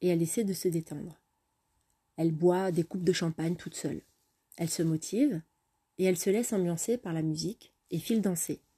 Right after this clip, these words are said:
Elle rejoint Malika, qui a l'air de ne plus être complètement elle-même, et elle tente de s'amuser avec elle.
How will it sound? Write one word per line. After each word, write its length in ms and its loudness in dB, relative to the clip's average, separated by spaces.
Elle 180 2
rejoint 280 2
Malika, 480 2
qui 160 -2
a 40 4
l'air 180 2
de 100 2
ne 80 2
plus 180 4
être 200 4
complètement 520 -2
elle-même, 440 2
et 60 -4
elle 160 -2
tente 220 2
de 80 4
s'amuser 480 0
avec 260 0
elle. 160 -4